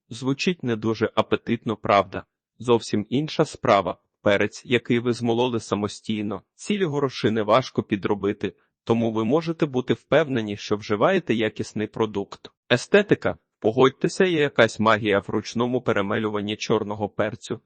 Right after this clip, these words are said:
Ще колоритніше на кухонному столі виглядає важка ступка з товкачем,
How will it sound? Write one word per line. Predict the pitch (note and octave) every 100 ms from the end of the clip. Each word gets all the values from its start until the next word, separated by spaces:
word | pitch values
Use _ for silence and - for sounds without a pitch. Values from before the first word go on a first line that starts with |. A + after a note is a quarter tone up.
| _
Ще | - F#3
колоритніше | - F#3+ F3 C3+ - A2 -
на | G#2
кухонному | - G#2+ D#3+ F#3+ F3 F3
столі | - - D#3+
виглядає | C#3+ A#2 A2 G#2+ A#2+ A#2+
важка | G#2 G#2 - F#2+
ступка | - - G#2+ - A2
з |
товкачем, | - G2+ - G#2 - F2